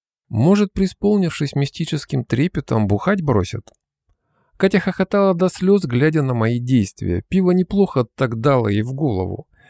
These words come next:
Я даже ощутил укол совести, напоил ребёнка. И к тому же укрепил этот порочный круг. Отец давал пиво, я дал пиво. Но я ведь совершенно не похож на её отца на самом-то деле. Что будет с нашими отношениями дальше, когда она это поймёт?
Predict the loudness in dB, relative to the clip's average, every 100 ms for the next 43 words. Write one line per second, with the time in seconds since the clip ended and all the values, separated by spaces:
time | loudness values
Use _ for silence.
0 | _ -2 2 2 2 0 0 -2 -6 -2
1 | 0 0 2 0 0 -2 0 0 -4 -8
2 | -10 -10 -6 -6 -2 -2 0 2 0 0
3 | -2 -4 -12 -18 _ _ _ _ -8 -2
4 | 0 2 2 0 -4 -6 -6 -2 0 0
5 | 0 0 0 0 -2 -6 -4 0 0 -2
6 | -6 -2 0 0 2 2 2 2 2 2
7 | 0 -2 0 2 2 0 -2 -4 -2 -4
8 | -4 -2 2 2 4 2 0 0 0 0
9 | 0 0 0 -2 -4 -2 -2 0 -2 0
10 | 0 0 0 0 0 -2 -2 -2 -2 -2
11 | 0 0 -4 _ _ _ _ _ _ _
12 | -16 -4 0 2 2 0 -2 0 -2 -2
13 | -2 -2 -2 0 -2 0 0 0 -2 -2
14 | 0 0 -2 -4 -2 -2 0 -2